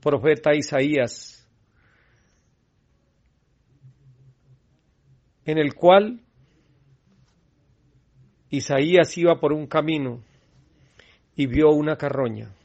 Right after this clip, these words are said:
y extendió su magdu,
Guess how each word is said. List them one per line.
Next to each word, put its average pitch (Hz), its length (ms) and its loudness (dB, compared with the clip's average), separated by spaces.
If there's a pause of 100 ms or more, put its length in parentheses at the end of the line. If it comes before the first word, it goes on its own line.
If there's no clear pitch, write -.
(2250)
y 156 100 0
extendió 143 400 0
su 170 160 -4
magdu, 131 480 0